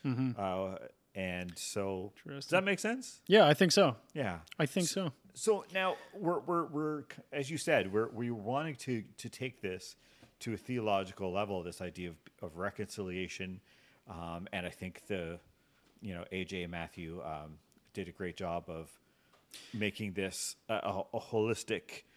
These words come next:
Speaker 2: subject
Speaker 1: Yeah, actually,
Speaker 2: of the
Speaker 1: and I,
Speaker 2: sermon series.
Speaker 1: and I do wanna say that I don't wanna give the impression that, like, what we did in the sermon series wasn't theological, and now
Speaker 2: Absolutely.
Speaker 1: we're doing that. Um,
Speaker 2: That's right.
Speaker 1: I, I believe everything in the sermon series was from a place that was theologically grounded, that it was
Speaker 2: Yes,
Speaker 1: trying to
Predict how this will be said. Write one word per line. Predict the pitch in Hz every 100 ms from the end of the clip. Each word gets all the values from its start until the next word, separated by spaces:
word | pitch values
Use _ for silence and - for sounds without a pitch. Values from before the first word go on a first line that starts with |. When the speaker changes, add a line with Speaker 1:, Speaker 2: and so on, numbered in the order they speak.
| _
Speaker 2:
subject | - - 123
Speaker 1:
Yeah, | 185 160
actually, | 170 208 170
Speaker 2:
of | 160
the |
Speaker 1:
and | 165
I, |
Speaker 2:
sermon | 151 117
series. | - 92 87
Speaker 1:
and | 175
I | 156
do | 151 180
wanna | 151 139
say | 131 - - 170 160
that | 143 135
I | 139
don't | 151
wanna | 143 135
give | 147 147
the | 139
impression | 127 - 135 - 143 123
that, | 127 160
like, | 135 143
what | 139 151
we | 135
did | 135 139
in | 131
the |
sermon | 127 139 127
series | 131 120
wasn't | 120 175 214 160 127
theological, | 127 120 120 123 127
and | 120
now | 117
Speaker 2:
Absolutely. | 123 110
Speaker 1:
we're |
doing | 160 160 139
that. | 127 127
Um, | 156 135
Speaker 2:
That's | 139 160
right. | 160 180
Speaker 1:
I, |
I |
believe | 147 160 165 139
everything | 135 131 143
in | 131
the | 127
sermon | 165 147
series | 151 131 127
was | 127 127 143 - _ - 208
from | - 139
a | 127
place | - 139
that | - 151
was | -
theologically | 160 147 127 127 127 131
grounded, | 131 135 135 131 143 151
that | 147
it |
was | 151
Speaker 2:
Yes, | 101
Speaker 1:
trying | 147 135
to | 131 127